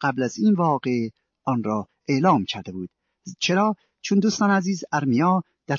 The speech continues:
تورات مقدس نوشته که او نه فقط از خداوند الهام می‌گیره، بلکه می‌بینه در رویا که نه فقط قوم یهود به خاطر بتپرستی و شرارتشون به اسارت بابلی ها در می‌آیند، بلکه فرموده بود که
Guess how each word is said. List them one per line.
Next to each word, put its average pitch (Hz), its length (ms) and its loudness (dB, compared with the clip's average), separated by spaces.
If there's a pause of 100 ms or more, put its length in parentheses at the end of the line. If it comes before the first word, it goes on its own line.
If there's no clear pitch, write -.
تورات 151 500 -2
مقدس 139 520 -2
نوشته 175 460 -2 (240)
که 180 240 -2 (140)
او 180 280 2 (420)
نه 165 100 2
فقط 185 240 2
از 170 140 0
خداوند 160 400 2
الهام 151 380 2
می‌گیره، 139 400 2
بلکه 160 380 0 (320)
می‌بینه 185 460 6
در 156 240 0 (180)
رویا 156 400 2
که 160 260 -2 (420)
نه 180 120 4
فقط 185 360 0
قوم 233 240 6
یهود 190 360 4
به 170 80 2
خاطر 175 440 2
بتپرستی 160 680 -2
و 156 100 -2
شرارتشون 160 800 2 (240)
به 175 180 2
اسارت 160 400 0
بابلی 143 500 2
ها 233 220 0
در 143 180 0
می‌آیند، 110 440 -2 (260)
بلکه 127 260 -4
فرموده 117 460 -2
بود 131 200 -2
که 131 200 -4